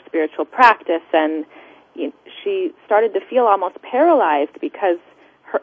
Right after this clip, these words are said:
she felt like she couldn't control her thoughts and that they were manifesting all of this negativity. Um, and eventually she had to come to a place of complete surrender. She had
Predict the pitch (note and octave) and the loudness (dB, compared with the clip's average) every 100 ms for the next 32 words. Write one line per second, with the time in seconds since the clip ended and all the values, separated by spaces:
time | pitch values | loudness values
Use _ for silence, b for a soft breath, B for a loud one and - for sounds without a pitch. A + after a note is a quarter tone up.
0 | - - - - A3 - F#3+ - - - | -10 -14 -12 0 2 2 0 -4 -12 -2
1 | C4+ B3 - G#3+ G#3 - G#3+ A3 A3 A3 | -2 -2 -8 -16 -16 -2 2 4 4 2
2 | A3 b b _ _ G3 F#3+ - B3+ G#3+ | -2 b b _ _ -6 -4 6 8 8
3 | - - _ - F#3+ F#3+ F#3+ F#3 F#3 F#3+ | 2 -10 _ -12 -6 -4 2 2 2 0
4 | F#3+ F#3+ F#3+ F#3+ - F#3 F3+ F3 E3 E3 | -2 -4 -4 -6 -8 -2 2 2 0 -4
5 | - E3 D#3 - G#3 G3+ E3+ C#3 - B | -4 -6 -6 -4 -4 -4 -4 -6 -8 B
6 | B B B D#3+ E3 D#3+ D#3 D3+ D3+ - | B B B -8 -4 -4 -4 -8 -12 -18
7 | _ - F#3 F3+ - F3 A#3+ D#4+ - F3+ | _ -10 -8 -8 -6 -2 -2 -2 -2 -2
8 | F3+ - G3 G#3 F#3+ F#3+ G#3 G3 - F#3+ | -2 -6 -4 -4 -4 -8 -8 -10 -4 -4
9 | - G3+ F#3+ - _ _ b b b _ | -2 -2 -2 -6 _ _ b b b _
10 | F#3 F#3 E3 - - G#3 F#3+ A3+ B3 - | 0 2 -2 -16 -18 -18 -8 -6 -6 -6
11 | A#3 F#3+ D#3+ D3+ D3+ E3+ _ b b - | -4 -2 -2 -4 -8 -8 _ b b -12
12 | - - F3+ | -10 -2 -4